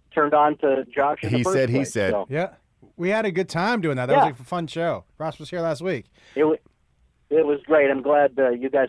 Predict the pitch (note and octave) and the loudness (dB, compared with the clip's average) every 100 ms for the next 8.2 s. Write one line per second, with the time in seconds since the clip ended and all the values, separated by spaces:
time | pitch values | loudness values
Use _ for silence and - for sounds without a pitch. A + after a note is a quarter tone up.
0 | - C3 A2 G#2 A2+ B2 A#2+ A#2 A2+ B2 | 0 -2 -2 -6 -4 -4 -2 -2 -4 -10
1 | A2+ A2+ A#2 A#2+ B2 B2+ - C#3 C3 B2 | -12 -10 -4 -2 0 0 -2 -2 -2 -4
2 | B2 - A2+ A#2 A2 B2 A2+ A2+ G#2+ G#2 | -6 -8 -4 -4 -4 -6 -4 -4 -6 -2
3 | E3 D3+ C3 C#3+ B2+ E3 D#3+ G3 F#3 F3 | 0 0 -2 0 2 2 -2 0 0 0
4 | D3+ D3 E3+ C3 F3+ C3+ B2+ D3 - A2 | -2 -2 -4 -6 -6 -2 0 0 0 -4
5 | - A2 G2+ F#2 F#2 - - G#3+ G3 D3+ | 0 2 2 2 2 4 6 6 6 4
6 | C#3 B2+ - C3 B2+ - - - F3 D3+ | 2 0 -4 0 0 0 -6 -4 -2 -2
7 | D#3 C#3 A#2 - G2 G2 G#2+ F#2+ - F#2+ | -2 -4 -4 -8 -8 -8 -12 -12 -10 -10
8 | D2 C2 | -12 -16